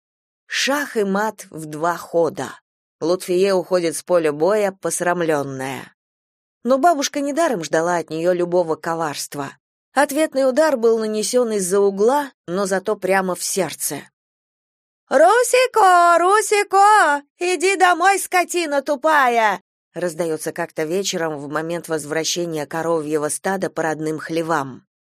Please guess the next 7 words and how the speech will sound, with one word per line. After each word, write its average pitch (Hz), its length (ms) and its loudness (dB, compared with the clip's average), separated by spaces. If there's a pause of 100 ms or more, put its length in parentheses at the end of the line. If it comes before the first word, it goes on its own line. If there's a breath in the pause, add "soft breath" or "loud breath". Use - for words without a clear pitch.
(280)
Бабушка 226 440 2
выпрямляется, 220 1120 0
глаза 196 380 2
ее 190 220 2
загораются 180 640 0
нехорошим 170 640 -4
блеском. 143 640 -6